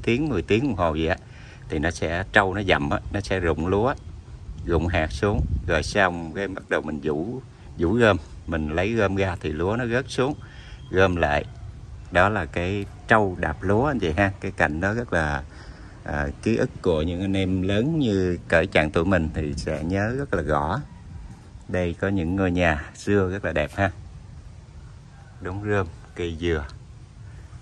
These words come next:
chiếc cầu tre và những con trâu. Dạ,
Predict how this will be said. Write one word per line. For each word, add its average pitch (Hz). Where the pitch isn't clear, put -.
chiếc 113
cầu 76
tre 92
và 73
những 71
con 95
trâu. 95
Dạ, 92